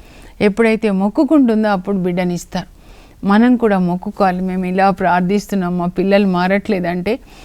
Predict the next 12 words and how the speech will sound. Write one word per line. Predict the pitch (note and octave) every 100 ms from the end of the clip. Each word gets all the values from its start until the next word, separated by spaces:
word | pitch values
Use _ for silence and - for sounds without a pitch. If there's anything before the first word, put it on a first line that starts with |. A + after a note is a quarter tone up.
| - -
మీరు | G#3+ A#3+ A#3+ A#3 C4 -
కొన్నిటిని, | G#3 G#3 A3+ B3 A#3
మీకు | G3+ F#3
ఇష్టమైన | G#3 - B3+ A#3+ A3+ G3+
వాటిని | F#3+ F#3 F#3+ G3+ D#4 F4 - - - F3+
దేవునికి | G3+ G#3 G#3 G3+
ఇచ్చేయండి. | F#3 - G3 F#3
అబ్రహాము | F3 F3 G3 G3 F#3+ F#3
తనకి | F3+ F3+ E3+ F#3+
ఇష్టమైన | - G#3+ G3 F3+
ఇస్సాకుని | E3 - G3 F#3 F3+
ఇచ్చినట్లుగా. | E3+ - F#3 F3 F3+ E3+